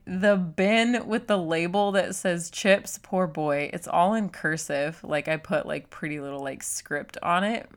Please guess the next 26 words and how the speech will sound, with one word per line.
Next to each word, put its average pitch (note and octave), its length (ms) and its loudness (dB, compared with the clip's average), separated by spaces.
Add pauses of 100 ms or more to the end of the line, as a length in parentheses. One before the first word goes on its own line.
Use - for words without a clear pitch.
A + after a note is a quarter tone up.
on G3 200 0
some A3 220 0
of A#3 80 -4
them. A#3+ 160 -2
So A#3 140 -8
it's G#3 120 -10
probably C4 340 0
why D#3 500 4 (100)
I F#3+ 60 0
didn't G#3 320 -2
put G3+ 160 -2
it - 80 -2
in, F3 100 -6
like, E3+ 180 -4
all D3 280 2
caps. - 680 0 (640)
Chips. - 840 -6 (160)
But F3+ 220 2
it's, F#3+ 140 -4
like, A3+ 160 -2
the F#3+ 480 6
chip G#3 380 -2 (120)
bin. F3 360 2
And E3 200 -4 (100)
all E3+ 340 8
of F3 180 4